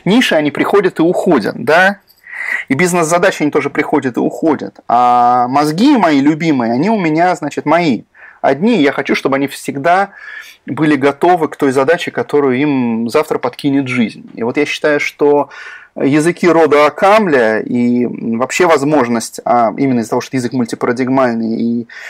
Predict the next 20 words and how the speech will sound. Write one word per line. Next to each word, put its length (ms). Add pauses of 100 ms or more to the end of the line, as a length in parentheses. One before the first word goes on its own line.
(260)
позволяет 460
тебе 220
мыслить, 580
э, 60
в 360
разных 320
совершенно 360
плоскостях, 760
и 80
в 60
объектной, 600
и 40
в 80
функциональной, 880
и 20
в 40
процедурной, 580
в 60
какой 200
захочешь. 440